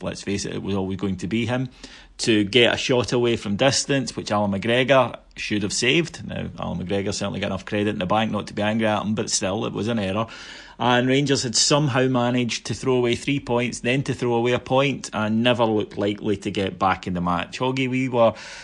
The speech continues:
stood at the back of the Moffat stand, watching it unfold through the cracks in our fingers.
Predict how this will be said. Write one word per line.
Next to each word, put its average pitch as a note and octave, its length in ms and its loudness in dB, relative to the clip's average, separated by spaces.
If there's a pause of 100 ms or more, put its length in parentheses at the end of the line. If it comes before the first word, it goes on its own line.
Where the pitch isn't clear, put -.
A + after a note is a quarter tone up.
(120)
stood D#3 320 2
at - 140 0
the A#2+ 80 0
back B2+ 280 6
of C3+ 60 -4
the A#2 80 0
Moffat A#2+ 340 2
stand, D3+ 600 4
watching B2 460 0
it A#2 120 4
unfold B2 720 2
through B2 540 2
the G#2+ 180 -6
cracks C3 380 2
in C3+ 80 2
our B2+ 40 2
fingers. E3+ 600 2